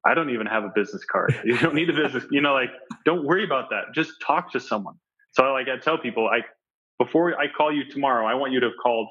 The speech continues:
five people." Well, what do I say? I ask them if they wanna sell their house. What do I say next? Who cares? I mean, you don't have to know everything. You really don't.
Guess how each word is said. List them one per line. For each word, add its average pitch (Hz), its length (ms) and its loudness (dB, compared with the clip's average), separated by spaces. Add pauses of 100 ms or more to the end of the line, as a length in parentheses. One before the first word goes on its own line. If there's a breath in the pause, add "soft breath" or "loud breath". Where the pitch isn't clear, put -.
five 117 220 2 (120)
people." - 360 -6 (440)
Well, 131 120 4
what 151 100 4
do 175 100 4
I 165 80 0
say? 156 360 -2 (680)
I - 40 6
ask 120 180 0
them 160 120 -2
if 156 80 -8
they 170 80 2
wanna 180 160 0
sell 190 200 0
their 185 140 2
house. 190 280 -2 (420)
What 135 120 4
do 147 80 2
I 151 60 4
say 147 200 -2
next? 156 400 -2
Who 220 120 2
cares? 269 420 2 (920)
I 156 40 6
mean, 170 180 2
you 170 60 -2
don't 185 140 -2
have 190 120 -6
to 185 60 2
know 180 220 0
everything. 127 420 -2
You 127 140 0
really 180 240 2
don't. 156 240 -2